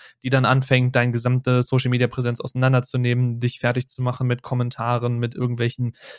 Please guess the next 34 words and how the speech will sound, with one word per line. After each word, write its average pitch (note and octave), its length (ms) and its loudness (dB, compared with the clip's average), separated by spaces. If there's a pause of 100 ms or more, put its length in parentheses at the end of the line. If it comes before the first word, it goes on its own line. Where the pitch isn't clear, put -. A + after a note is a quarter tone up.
äh, A#2 340 -2
Videos, C3+ 420 2
wo B2+ 100 2
sie B2 80 -2
dich A#2+ 100 -4
dann A#2+ 140 -4
diffamieren, A#2+ 420 -2
et A#2 80 -6
cetera. A2+ 320 -4
Also B2+ 240 2 (540)
sowas D#3 300 -2
gibt's - 180 -8
ja D#3 140 0
auch D#3 180 0
alles. - 420 -12 (240)
Deswegen C3+ 560 0 (400)
kann F3+ 300 2
ich E3+ 240 -2
da C#3+ 220 6
jetzt D3 300 0
nicht D#3 220 0
wirklich C#3+ 280 -2
einen C3 60 -6
Finger C#3+ 200 0
drauf C3+ 260 0
halten. C3+ 460 2 (460)
Tendenziell D#3+ 380 2
mag C3+ 420 6
ich E3+ 180 -4
Social F3 360 2
Media, F3 680 0
muss C#3 500 2
ich, A3+ 380 -4
weil A#2 440 2